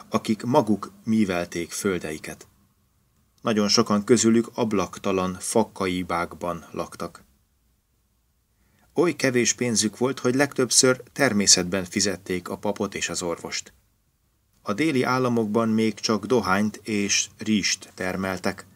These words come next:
A nagy ültetvényeseknek európai mintára készült nagy falusi uriházaik voltak,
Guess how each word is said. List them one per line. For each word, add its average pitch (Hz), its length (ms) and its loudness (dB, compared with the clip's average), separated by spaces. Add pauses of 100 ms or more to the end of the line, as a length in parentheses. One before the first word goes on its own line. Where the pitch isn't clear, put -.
(480)
A 107 200 2
nagy 135 280 0
ültetvényeseknek 110 1300 0
európai 104 720 0
mintára 107 600 0
készült 98 480 2
nagy 139 200 -2
falusi 98 560 0
uriházaik 85 800 2
voltak, 107 440 0